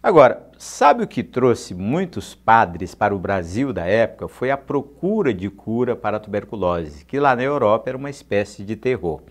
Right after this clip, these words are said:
Dizem que os padres jesuítas que vinham para o Brasil vinham com a desculpa de catequizar os índios,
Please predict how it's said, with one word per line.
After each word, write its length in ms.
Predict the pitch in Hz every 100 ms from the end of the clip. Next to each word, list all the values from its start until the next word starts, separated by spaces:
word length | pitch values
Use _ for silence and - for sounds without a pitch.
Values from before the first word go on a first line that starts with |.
| - - - _ -
Dizem 720 | 87 127 190 190 95 104 95
que 280 | - 120 127
os 200 | 113 -
padres 600 | - 110 123 95 95 78
jesuítas 960 | 113 101 92 95 151 - - 90 -
que 180 | - 101
vinham 460 | 82 78 143 185 113
para 180 | 101
o 40 | 90
Brasil 680 | 90 90 76 135 143 85 - - _ _
vinham 460 | 95 87 151 202 214
com 120 | 160
a 60 |
desculpa 680 | 156 143 - - 160 214 220
de 100 | 180
catequizar 680 | 175 160 160 156 143 135 139
os 200 | 180 139
índios, 540 | 104 107 92 92 -